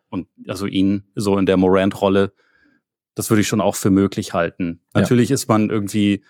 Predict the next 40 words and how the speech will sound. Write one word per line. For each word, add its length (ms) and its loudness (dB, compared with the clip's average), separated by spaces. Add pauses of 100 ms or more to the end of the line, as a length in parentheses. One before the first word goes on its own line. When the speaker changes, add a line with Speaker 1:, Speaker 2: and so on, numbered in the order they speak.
(400)
Speaker 1:
bei 100 0
ihm, 220 0
glaub 180 2
ich, 120 -4
immer, 280 2
wenn 100 0
man 140 0
ihn 220 0
jetzt 320 -2 (840)
in 180 0
ein 380 0 (920)
modernes 460 0
Team 220 -2
reinpacken 560 -2
will, 180 0
so 160 -6
die, 380 -10 (120)
die 120 -4
Shooting-Frage 580 0
stellt 240 -2
man 120 2
immer, 300 2
aber 120 0
es 100 0
ist 120 -2
auch 100 0
ein 80 0
bisschen 200 0
langweilig, 440 0
die 160 -2
immer 180 2
zu 120 -10
stellen. 220 0
Deswegen 220 0
kann 160 -2
man 100 2
auch 120 -2
sagen, 500 0 (760)
zehn 200 2
Jahre 480 0